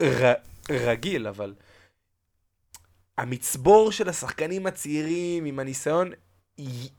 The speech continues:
יש ל-, להם אותו. באדי הילד הוא שחקן שהם, הם עוד כן יכולים להרוויח עליו משהו בטרייד, אבל דיברנו על אלי בר-, על אלי ברטן ועל מיטשל,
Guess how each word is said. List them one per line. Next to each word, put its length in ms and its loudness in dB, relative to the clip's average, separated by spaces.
יש 360 6
ל-, 100 -2
להם 280 4
אותו. 200 -8
באדי 340 -4
הילד 380 -6
הוא 480 -4
שחקן 460 -6
שהם, 240 -4
הם 80 -10
עוד 140 -12
כן 160 0
יכולים 300 -2
להרוויח 440 2
עליו 220 -4
משהו 260 -10
בטרייד, 460 -8
אבל 240 -12
דיברנו 360 0
על 100 2
אלי 160 0
בר-, 280 -2
על 160 -2
אלי 200 -2
ברטן 420 -6
ועל 200 -6
מיטשל, 560 -8